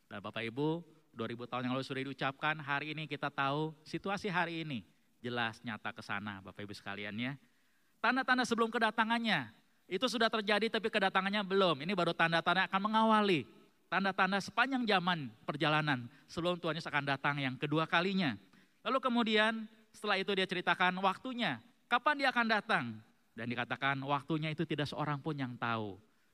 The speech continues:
Jadi kalau hari ini Bapak Ibu membaca satu, eh, bacaan atau orang bilang Tuhan Yesus akan datang tanggal sekian, jam sekian, menit kesekian dan sebagainya, itu sudah pasti salah. Karena Tuhan mengatakan tidak seorang pun yang tahu,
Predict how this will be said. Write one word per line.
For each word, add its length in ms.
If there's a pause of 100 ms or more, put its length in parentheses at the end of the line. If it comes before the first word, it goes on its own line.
Jadi 180
kalau 160
hari 160
ini 160
Bapak 320
Ibu 160
membaca 400
satu, 400 (320)
eh, 160
bacaan 460 (180)
atau 320
orang 240
bilang 320
Tuhan 160
Yesus 160
akan 140 (100)
datang 240
tanggal 240
sekian, 400
jam 160
sekian, 480
menit 240
kesekian 400
dan 80
sebagainya, 640 (160)
itu 160
sudah 160
pasti 320
salah. 400 (320)
Karena 160
Tuhan 160
mengatakan 320
tidak 240
seorang 240
pun 160
yang 160
tahu, 400